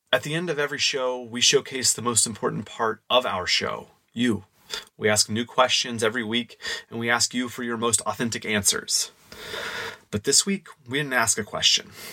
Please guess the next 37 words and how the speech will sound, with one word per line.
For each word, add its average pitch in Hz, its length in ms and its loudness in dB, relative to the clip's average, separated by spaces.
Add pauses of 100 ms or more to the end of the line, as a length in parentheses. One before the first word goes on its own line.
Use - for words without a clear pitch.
(400)
We 113 120 0
sat 127 380 4
crippled 120 520 -6
and 95 140 -4
wondering 113 500 0
what 110 140 -2
we 120 100 -2
needed 107 240 -4
to 107 60 -2
say 104 560 0 (400)
or 95 240 4
do 113 540 -4 (360)
or 110 80 -2
feel, 110 640 -2 (960)
and 107 100 2
I 110 40 0
can't 156 240 -2
imagine 113 400 0
we're 95 80 -2
alone. 87 460 -6 (520)
We 131 160 -6
are, 131 280 4
after 113 440 -6
all, 104 280 -2
a 98 40 -8
brand. 95 560 -2 (560)
Authenticity 117 720 2
is 104 160 -2
not 104 220 0
something 107 500 -2
that 95 220 -2
corporate 107 320 0
America 101 520 -4
is 95 140 -4
exactly 98 580 -2
known 98 220 -2
for. - 380 -8